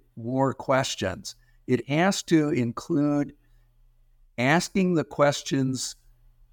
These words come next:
back and asking the questions persistently to do what, you know, what Socrates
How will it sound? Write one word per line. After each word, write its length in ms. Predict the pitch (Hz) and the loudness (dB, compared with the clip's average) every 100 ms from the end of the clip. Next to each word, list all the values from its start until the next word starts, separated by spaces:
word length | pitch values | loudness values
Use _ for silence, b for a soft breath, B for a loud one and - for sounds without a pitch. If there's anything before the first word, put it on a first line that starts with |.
| - - | -20 -2
back 500 | 117 117 123 165 - - | 2 2 2 -2 -6 -4
and 200 | 123 120 - | -2 -2 -4
asking 580 | 120 143 - - 147 127 | 0 0 0 -2 0 0
the 100 | 123 | -2
questions 600 | - 127 - - 120 - | 0 -2 -2 -2 -2 -2
persistently 1080 | - 117 - 196 196 - - 107 104 123 _ _ _ _ _ _ _ | -2 -2 0 0 0 -4 -6 -2 0 -2 _ _ _ _ _ _ _
to 100 | 135 | -4
do 440 | 113 107 180 226 196 | -2 0 2 4 2
what, 320 | 165 139 139 _ - | 2 0 0 _ -4
you 120 | 127 | 0
know, 80 | 120 | 2
what 180 | 117 | 0
Socrates 960 | - 139 151 185 143 - 131 127 127 113 | -2 2 2 2 -4 -4 -2 0 0 -2